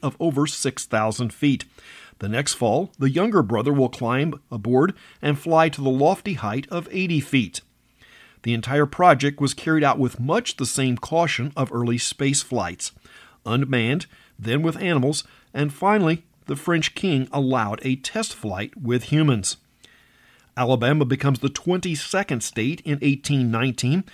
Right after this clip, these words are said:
Between eighteen sixteen and eighteen twenty-one, there was a new state each year. Aviation pioneer Jimmy Doolittle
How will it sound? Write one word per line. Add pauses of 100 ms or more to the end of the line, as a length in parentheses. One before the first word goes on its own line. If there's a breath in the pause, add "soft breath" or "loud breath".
(220 loud breath)
Between
eighteen
sixteen
and
eighteen
twenty-one, (440 loud breath)
there
was
a
new
state
each
year. (1120 loud breath)
Aviation
pioneer
Jimmy
Doolittle